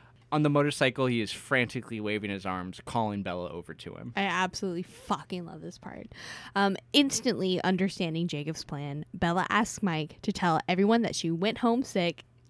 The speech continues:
Speaker 2: which I like how she does it. She's like, if any, like, she's like,
Speaker 1: She's like, "I went
Speaker 2: "I
Speaker 1: home
Speaker 2: got,
Speaker 1: sick."
Speaker 2: I got
Speaker 1: Yeah.
Speaker 2: sick and
Speaker 1: And
Speaker 2: I
Speaker 1: went,
Speaker 2: went
Speaker 1: went home.
Speaker 2: home."
Speaker 1: Yeah.
Speaker 2: <laughs> And, uh, she plants a kiss on his cheek before running off to Jacob.
Speaker 1: It's, it's interesting to witness the exact moment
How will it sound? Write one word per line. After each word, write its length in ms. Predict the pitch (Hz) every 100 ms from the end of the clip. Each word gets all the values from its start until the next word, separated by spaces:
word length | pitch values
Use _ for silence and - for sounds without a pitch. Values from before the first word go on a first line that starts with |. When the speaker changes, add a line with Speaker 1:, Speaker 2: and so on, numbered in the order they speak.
| -
Speaker 2:
which 180 | 220 214
I 80 | 214
like 180 | 233 277
how 120 | 349
she 140 | -
does 220 | 180 170
it. 160 | 156 -
She's 220 | - 180
like, 360 | 180 165 - - - - - _
if 120 | 185
any, 160 | 175 170 -
like, 200 | 185 180
she's 220 | - 185
like, 120 | 180 175
Speaker 1:
She's 100 | 147
like, 140 | 127
"I 100 | 135
went 140 | 151 151
Speaker 2:
"I 20 |
Speaker 1:
home 80 | 151
Speaker 2:
got, 100 | 190
Speaker 1:
sick." 240 | 139 117 -
Speaker 2:
I 120 | 202
got 300 | 208 202 -
Speaker 1:
Yeah. 60 | - -
Speaker 2:
sick 380 | 254 277 - -
and 160 | 147
Speaker 1:
And 20 | 185
Speaker 2:
I 60 |
Speaker 1:
went, 140 | 127 131
Speaker 2:
went 100 | 254
Speaker 1:
went 60 | 262
home. 320 | 190 139 139
Speaker 2:
home." 40 | 240
Speaker 1:
Yeah. 600 | 165 139 - 392 - 285
Speaker 2:
<laughs> 40 | - 440 480 508 523 - -
And, 420 | 247 214 214 214
uh, 760 | 202 190 185 185 180 180 175 220
she 160 | - 202
plants 340 | 240 220 220
a 60 | 196
kiss 400 | - - 262 -
on 160 | 269 269
his 200 | 269 -
cheek 260 | 277 269
before 360 | 233 233 185 180
running 340 | 180 214 214
off 200 | 196 202 185
to 80 |
Jacob. 580 | 190 185 165 - 131 220 - _ _ _ - - -
Speaker 1:
It's, 380 | 156 - - - _
it's 160 | 135 -
interesting 500 | 156 156 180 - 190
to 80 | 139
witness 480 | 104 107 120 107 -
the 200 | - 110
exact 600 | 92 95 101 101 - -
moment 540 | 123 95 92 90 76